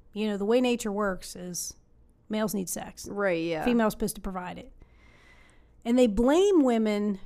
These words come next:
Speaker 1: who go for these men that they call chads, which are, like,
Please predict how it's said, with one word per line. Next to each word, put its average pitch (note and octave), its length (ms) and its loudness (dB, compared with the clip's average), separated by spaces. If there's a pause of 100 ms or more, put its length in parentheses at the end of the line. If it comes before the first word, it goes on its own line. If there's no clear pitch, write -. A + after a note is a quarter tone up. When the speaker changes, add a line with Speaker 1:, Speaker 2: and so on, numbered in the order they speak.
Speaker 1:
who A#3 180 0
go A#3 240 6
for A3 180 -4
these G#3 240 0
men G#3+ 220 0
that G3 100 -4
they G#3+ 140 -2
call F#3+ 240 -2
chads, A#3+ 880 -2 (260)
which A3 260 -2
are, G#3+ 140 2
like, G3 480 -6